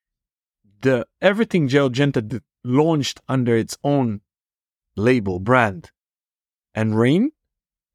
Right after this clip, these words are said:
was utter S H I T, and everything for the big names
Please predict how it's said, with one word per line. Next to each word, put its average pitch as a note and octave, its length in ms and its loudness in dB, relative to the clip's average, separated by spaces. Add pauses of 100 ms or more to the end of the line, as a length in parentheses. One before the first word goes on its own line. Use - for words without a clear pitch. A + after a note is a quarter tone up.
was A2 280 0
utter A#2 440 0
S - 200 -2
H G2 200 -2
I F2+ 140 0
T, A3 340 -4 (880)
and A#2+ 120 0
everything D#3 280 2
for C#3+ 160 -2
the B2 80 0
big C3+ 340 -2
names C3+ 800 0